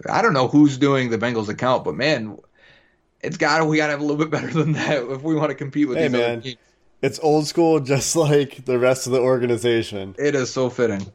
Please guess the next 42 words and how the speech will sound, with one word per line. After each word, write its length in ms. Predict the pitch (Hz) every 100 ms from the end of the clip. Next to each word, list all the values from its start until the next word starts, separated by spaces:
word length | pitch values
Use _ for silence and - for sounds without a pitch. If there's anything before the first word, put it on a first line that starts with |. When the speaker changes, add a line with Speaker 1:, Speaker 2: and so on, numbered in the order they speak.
| -
Speaker 2:
A 80 | 131
Razor 480 | 117 139 165 165
scooter, 400 | 147 - 135 147 170
though, 180 | 170
like, 220 | 160 131 107
those 220 | 160 185
were 100 | 180
big 220 | 135 143
when 100 | 135
I 60 | 127
was 140 | 110
a 60 | 110
kid. 400 | - 165 147 -
When 100 | 120
I 20 |
was, 100 | 135
like, 120 | 120 120 -
twelve, 440 | 466 - 165 117 104
Speaker 1:
<laughs> 60 | -
Speaker 2:
I 40 |
was 120 | 131 123
like, 160 | 123
"Yeah, 140 | 165 175
let 140 | 165
me 60 | 180
get 100 | 175
a 40 |
Razor 320 | 139 175 151
scooter 340 | 135 - 214 185
for 140 | 147
Christmas, 440 | 135 202 202 143 -
Mom." 380 | 147 170 180 175 _ _ _ - -
Well, 100 | 117
not 80 |
Speaker 1:
That's 200 | 117 123
right. 60 | -
Speaker 2:
Christmas, 440 | 127 117 107 101
obviously, 460 | 113 104 101 - 101
Hanukkah 400 | 110 110 104 95
for 120 | -
me, 180 | 98 95
but 240 | - 98